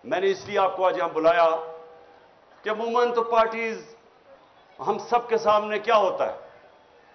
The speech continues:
हमारी कोशिश होती है कि मैं election जीत जाऊं, उसके बाद election जीत के मैं अपना deputy commissioner, अपना थानेदार रखवा लूं, पटवारी।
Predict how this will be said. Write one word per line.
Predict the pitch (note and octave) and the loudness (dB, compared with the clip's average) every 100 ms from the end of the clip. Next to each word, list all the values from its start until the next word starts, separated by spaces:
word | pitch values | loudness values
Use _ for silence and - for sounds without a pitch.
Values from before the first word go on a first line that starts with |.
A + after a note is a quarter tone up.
| - _ _ _ _ | -20 _ _ _ _
हमारी | C#3+ G3 G3+ | -2 0 0
कोशिश | G#3 G3 G#3+ F#3+ | 0 -2 -2 -6
होती | G3+ G3+ F#3+ | -6 -2 0
है | F#3+ | 2
कि | F#3+ | 0
मैं | F3 F#3 F#3+ F3+ - - - - - | -2 0 0 -2 -10 -20 -20 -16 -4
election | E3+ F3+ F#3+ | 0 0 -2
जीत | D#3 F#3 | -4 -6
जाऊं, | E3 F3 - - - - _ - _ _ _ _ - - _ _ _ | 0 0 0 -8 -18 -20 _ -20 _ _ _ _ -20 -20 _ _ _
उसके | - F#3 G3 | -8 -4 0
बाद | G3+ G3+ | 2 2
election | G3+ G3 G3+ | 0 0 -4
जीत | G3 G3 G3 | -4 -8 -6
के | G#3 | -4
मैं | G3+ G3+ | 0 0
अपना | G3 G#3 | 0 0
deputy | F#3+ G3 G3 | 0 -2 -4
commissioner, | G3 F#3+ F#3 - F#3 | -6 -4 -4 -4 -6
अपना | F#3 F#3 | -2 -2
थानेदार | F3 F3 F3 F#3+ | 0 -2 0 2
रखवा | F#3+ F#3 F#3+ | 2 2 2
लूं, | F3+ E3+ | 2 0
पटवारी। | D3+ F3 E3 E3+ F#3+ E3 | -6 -10 0 2 2 -2